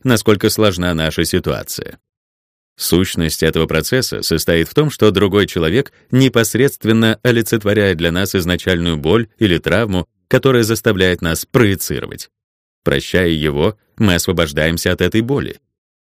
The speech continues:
Более того, в чем бы мы ни видели свою текущую проблему, на самом деле исходная проблема у всех одна:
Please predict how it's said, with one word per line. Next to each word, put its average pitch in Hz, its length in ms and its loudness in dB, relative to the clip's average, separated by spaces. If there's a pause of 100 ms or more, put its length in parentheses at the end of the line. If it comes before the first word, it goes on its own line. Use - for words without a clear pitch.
(100)
Более 117 380 4
того, 98 360 -4 (200)
в - 100 -18
чем 143 280 4
бы 123 100 2
мы 107 120 2
ни 98 120 0
видели 90 360 -2
свою 82 300 0
текущую 90 500 -2
проблему, 92 460 0
на 87 140 -2
самом 127 440 -2
деле 64 320 -6 (340)
исходная 120 520 2
проблема 92 460 0
у 82 60 -4
всех 110 340 0
одна: 62 420 -8